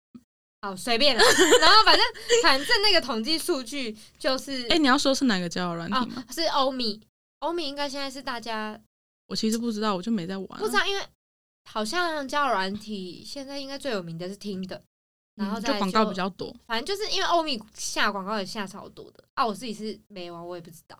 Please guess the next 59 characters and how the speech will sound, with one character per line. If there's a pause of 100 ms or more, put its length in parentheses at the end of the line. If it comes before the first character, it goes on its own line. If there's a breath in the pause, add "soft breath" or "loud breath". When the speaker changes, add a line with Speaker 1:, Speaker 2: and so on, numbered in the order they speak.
Speaker 2:
嗯。
Speaker 1:
然
后
反
正，
反
正
因
为
出
现
的
另
外
一
个
我
没
看
过，
所
以
我
就
用
欧
米。 (220 soft breath)
一
个，
另
外
一
个
是
什
么
K
开
头
的
啊？ (420 soft breath)
然
后 (160)
反
正
他
们
的 (120)
就
是
男
女
综
合
的
统
计
最
想